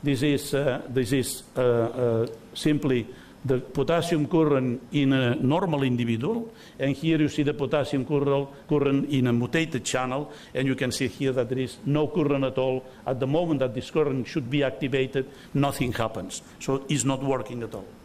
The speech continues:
The correlations between this long Q T and, uh, syndromes and the genetic defect have been made,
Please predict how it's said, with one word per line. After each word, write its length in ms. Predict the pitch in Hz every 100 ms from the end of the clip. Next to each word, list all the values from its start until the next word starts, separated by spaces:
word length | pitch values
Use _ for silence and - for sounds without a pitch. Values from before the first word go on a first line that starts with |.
| - - - - - - - - - - - -
The 140 | 131 156
correlations 920 | 208 208 196 220 220 - 139 117 -
between 420 | 139 139 160 151
this 280 | 139 139 -
long 300 | 139 165 175
Q 160 | 175 151
T 460 | - 170 147 135
and, 460 | - 147 135 117 90 - - - - -
uh, 340 | 127 123 123
syndromes 680 | - 185 180 147 120 107 - -
and 240 | 151 139
the 160 | 123 113 - - 151
genetic 500 | 120 139 202 - 151
defect 520 | 120 120 147 131 - - -
have 240 | 135 127 101
been 160 | 123
made, 400 | 123 120 175 -